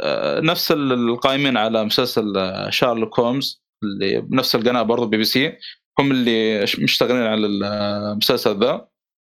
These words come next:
ومقتبس من رواية للكاتب ذا برام ستوكر. آم، آه، طبعًا ممكن الشيء اللي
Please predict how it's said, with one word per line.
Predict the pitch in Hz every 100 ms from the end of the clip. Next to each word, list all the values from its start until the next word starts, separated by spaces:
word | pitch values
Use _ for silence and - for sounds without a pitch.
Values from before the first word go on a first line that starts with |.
| _ -
ومقتبس | 165 120 127 135 135 131 127 127 123 123 120 - 139 131 170 147 143
من | 135
رواية | 143 151 151 135 123
للكاتب | 120 117 113 107 101 98 55 55 - - 113 147 131 117 107
ذا | 107
برام | 107 120 113
ستوكر. | - - 123 143 - - _ _ _ _ - -
آم، | - 113 110 107 104 101 101 98 95 95 95 92 90 - 50 50 - - _ _ _ _ -
آه، | 120 - - -
طبعًا | 151 151 156 139 - _ _ _
ممكن | 151 160 160 180 165 139
الشيء | 85 104 92 - - 196 202
اللي | 180 160 151 139